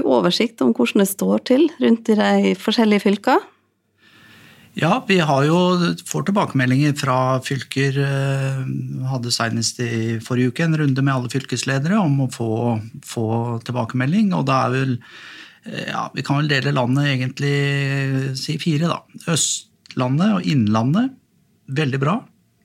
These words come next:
Speaker 2: på alt. Eh, selvfølgelig variasjoner. Eh, så har vi Nordvestlandet, Møre og Romsdal og Nordland. De drukner. Det er masse vann.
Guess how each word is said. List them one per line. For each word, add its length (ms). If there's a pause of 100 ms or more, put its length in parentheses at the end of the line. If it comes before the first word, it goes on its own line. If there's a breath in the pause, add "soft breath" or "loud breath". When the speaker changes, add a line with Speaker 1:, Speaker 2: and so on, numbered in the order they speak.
(300)
Speaker 2:
på 160
alt. 560 (640 soft breath)
Eh, 340
selvfølgelig 480
variasjoner. 600 (180)
Eh, 320 (260)
så 160
har 80
vi 140 (240)
Nordvestlandet, 1200 (160)
Møre 340
og 80
Romsdal 460 (480 loud breath)
og 240 (100)
Nordland. 380 (800 soft breath)
De 260
drukner. 460 (500)
Det 220
er 260
masse 640
vann. 220